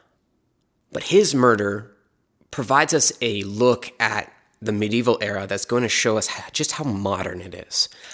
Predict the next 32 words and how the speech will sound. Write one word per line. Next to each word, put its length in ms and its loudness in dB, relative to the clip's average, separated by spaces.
how 180 2
much 520 2
like 460 -4
our 140 -2
modern 480 0
day 180 -4
times 680 -4
the 80 -10
past 420 0
was. 380 -4
At 80 -6
least 320 2
this 160 4
is 80 -2
the 100 -4
beginning, 880 -2
as 160 -4
we 40 -6
saw 300 2
definitely 420 -2
in 40 0
the 80 0
Wat 200 0
Tyler 280 -2
Rebellion, 640 -4
this 160 0
is 80 0
the 100 0
beginning 440 0
of 140 -4
where 380 -2
there's 280 -4